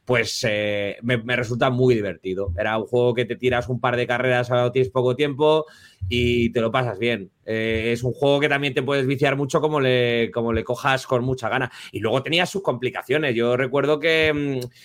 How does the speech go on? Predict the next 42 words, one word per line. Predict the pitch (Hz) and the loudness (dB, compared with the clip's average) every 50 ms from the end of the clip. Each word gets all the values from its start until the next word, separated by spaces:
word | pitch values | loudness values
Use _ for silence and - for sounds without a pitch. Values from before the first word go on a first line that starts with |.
| - _ _ | -20 _ _
joder, | - 101 110 127 | -2 0 2 2
que | 127 | 2
a | 117 | 2
veces | 104 104 104 107 - | 0 -4 -8 -6 -6
te | 131 127 | -4 -2
tiraban | 127 117 120 120 123 120 120 | 0 0 2 2 0 0 -2
movidas | 117 117 117 120 123 123 120 120 | -2 0 2 2 2 2 2 0
la, | 120 120 120 117 117 117 117 117 117 117 - - _ _ - | 0 0 0 0 0 0 0 0 -2 -2 -6 -12 _ _ -2
la | 117 117 113 110 | 0 0 0 0
I | 113 110 | 0 2
A | 113 123 | 2 2
y | 131 131 | 2 2
te, | 147 147 139 135 120 | 2 2 2 0 0
y | 113 120 120 110 | -2 -2 -4 -4
te, | 117 107 92 101 | -4 -8 -8 -6
y | - 117 120 | -6 -4 -4
te | 113 107 | -4 -4
picabas | - - 92 - 104 104 113 123 131 127 | -6 -8 -8 -4 -2 2 2 4 4 4
de | 131 | 4
verdad, | 127 120 107 107 127 143 143 107 101 95 | 2 2 4 2 2 2 2 0 -4 -6
tío. | - 113 131 135 | -2 0 2 2
Y, | 123 110 104 101 95 - - - - - | 2 0 -2 -6 -10 -14 -18 -20 -8 -4
y | 123 117 110 | -2 -2 0
no | 101 123 131 | 2 2 2
es | 127 | 4
lo | 143 139 | 2 2
mismo | 151 151 139 151 135 127 | 2 0 0 0 0 0
tirar | 123 120 117 117 139 | 0 0 2 2 2
un | 143 135 | 2 2
mando | 139 147 139 139 147 160 | 2 2 2 2 2 2
que | 147 156 | 2 2
tirar | 139 143 135 131 | 4 4 4 4
la | 139 135 | 4 4
consola | 127 135 123 - 156 147 131 | 4 2 4 4 6 6 6
entera, | 127 117 170 180 160 143 | 6 6 8 8 8 10
¿sabes? | 143 151 175 180 | 10 10 10 8
Que | 151 147 | 6 6
viene | 147 147 151 | 6 8 8
con | 147 151 147 | 8 8 6
el | 147 151 | 6 6
mando | 151 156 151 165 156 | 4 4 6 6 4
integrado. | 143 139 135 139 156 165 165 147 - - | 6 6 6 6 6 6 4 4 2 -4